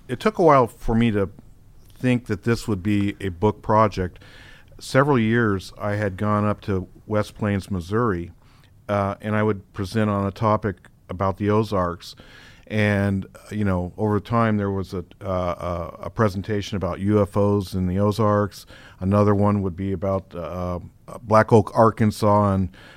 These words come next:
um, you know, Ozark Mountain Daredevils,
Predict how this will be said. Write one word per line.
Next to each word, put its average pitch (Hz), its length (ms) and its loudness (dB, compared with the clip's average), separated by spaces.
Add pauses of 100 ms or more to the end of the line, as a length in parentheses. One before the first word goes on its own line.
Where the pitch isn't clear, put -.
(140)
um, 90 540 -2
you 101 140 -6
know, 90 280 -4
Ozark 104 320 0
Mountain 98 260 0
Daredevils, 113 640 4